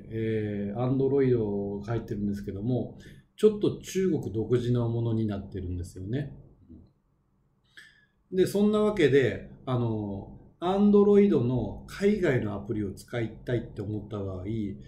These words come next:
そのアプリが、あの、中国に入ってきてなかったら使えないんですよ。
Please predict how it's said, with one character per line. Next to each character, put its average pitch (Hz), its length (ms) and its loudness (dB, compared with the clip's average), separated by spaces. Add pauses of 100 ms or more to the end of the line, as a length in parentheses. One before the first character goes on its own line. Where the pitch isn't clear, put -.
(220)
そ - 180 -6
の 202 160 4
ア 202 120 2
プ 165 100 0
リ 107 160 0
が、 101 420 -6
あ 107 100 -4
の、 92 920 -6 (1000)
中 208 160 0
国 147 180 -2
に 113 100 -2
入 143 160 -2
っ 147 100 -6
て 120 100 -6
き - 100 -12
て 135 60 -4
な 120 140 -2
か 104 80 -6
っ - 80 -10
た - 80 -10
ら - 80 -10
使 - 240 -6
え 131 80 0
な 131 80 0
い 123 80 0
ん 107 40 -2
で 101 80 -4
す - 120 -12
よ。 - 60 -14